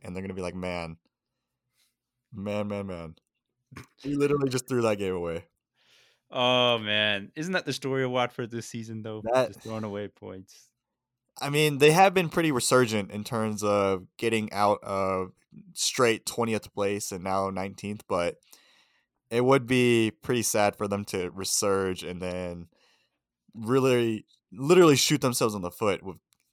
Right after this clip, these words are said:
Speaker 1: kinda antics like this. But,
Speaker 2: Mm-hmm.
Speaker 1: I mean, mistakes happen and, you know, panic happens. But even then, for a player like Mariappa, someone who is,
Speaker 2: Mm-hmm.
Speaker 1: like, on the other side of thirty and has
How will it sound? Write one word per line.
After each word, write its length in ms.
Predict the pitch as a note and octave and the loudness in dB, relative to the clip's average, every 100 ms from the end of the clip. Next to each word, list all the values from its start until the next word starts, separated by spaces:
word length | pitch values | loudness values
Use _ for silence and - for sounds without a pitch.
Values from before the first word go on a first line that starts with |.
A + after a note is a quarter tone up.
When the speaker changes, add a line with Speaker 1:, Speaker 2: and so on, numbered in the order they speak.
| - | -8
Speaker 1:
kinda 180 | A#2+ G#2 | -6 -2
antics 420 | G#2 G#2 A2 - | -2 -2 -6 -8
like 160 | E2+ F2+ | -8 -4
this. 380 | F2 E2 - G#2+ | -4 -4 -10 -10
But, 300 | E2 E2 - _ | -10 -8 -10 _
Speaker 2:
Mm-hmm. 360 | G#2 G2 G#2 G2+ | -20 -16 -16 -14
Speaker 1:
I 80 | F#2+ | -12
mean, 120 | G2+ G2+ | -10 -8
mistakes 320 | G#2+ C#3 B2+ | -4 -2 0
happen 520 | A#2+ A2 - A2+ A2+ A2+ _ _ | 2 2 0 -6 -6 -12 _ _
and, 380 | F2+ F#2 F2+ F#2 | -8 -6 -6 -6
you 80 | G2 | -6
know, 100 | F2+ | -6
panic 360 | A2+ G#2 G2+ | -6 -6 -4
happens. 480 | - F#2 G#2 F#2+ - | -4 -4 -6 -10 -10
But 280 | F#2 E2 D#2+ _ | -10 -10 -10 _
even 220 | A#2 G#2 | -10 -4
then, 280 | F#2+ F#2 F2 - | -2 -2 -6 -6
for 200 | A2 G2+ | -2 -2
a 40 | |
player 280 | - B2+ A#2 | -2 -4 -2
like 200 | G2+ F#2 | 0 -2
Mariappa, 600 | F#2+ F#2 F2 E2+ - E2 - | -4 -4 -2 -4 -6 -10 -10
someone 300 | - G#2+ G#2+ | -10 -8 -6
who 260 | G2 F#2 - _ _ _ _ A2 G2+ | -6 -6 -8 _ _ _ _ -16 -8
is, 100 | G#2+ | -4
Speaker 2:
Mm-hmm. 20 | |
Speaker 1:
like, 160 | F#2 | -4
on 140 | F#2 G2+ | -4 -6
the 240 | F#2+ F#2 - - - _ | -6 -8 -14 -20 -20 _
other 220 | B2 B2+ A#2 | 2 2 2
side 280 | A2+ G#2 | 2 2
of 60 | F2+ | 0
thirty 460 | - G2+ F#2 E2+ - _ _ _ _ - | -4 -4 -4 -8 -14 _ _ _ _ -14
and 260 | F#2 F#2 | -8 -8
has 140 | G2+ | -8